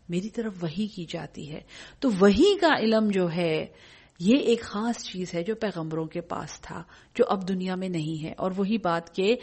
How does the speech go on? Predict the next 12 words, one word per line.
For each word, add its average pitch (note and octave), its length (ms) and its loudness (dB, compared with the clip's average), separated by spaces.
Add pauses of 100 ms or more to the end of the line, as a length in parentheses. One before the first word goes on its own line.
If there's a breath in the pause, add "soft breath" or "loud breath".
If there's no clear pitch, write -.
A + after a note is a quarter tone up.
(460 loud breath)
ایک C#4+ 320 2
تہائی G#3 500 4
وحی F#3+ 240 0
جو F3 140 -2
ہے، E3+ 160 2
وہ G3 120 -2
صرف G3 380 -2
سچے A#3 380 -2
خوابوں F#3+ 380 -2
کی G3 140 -8
شکل F#3 400 -4
میں F3 160 -8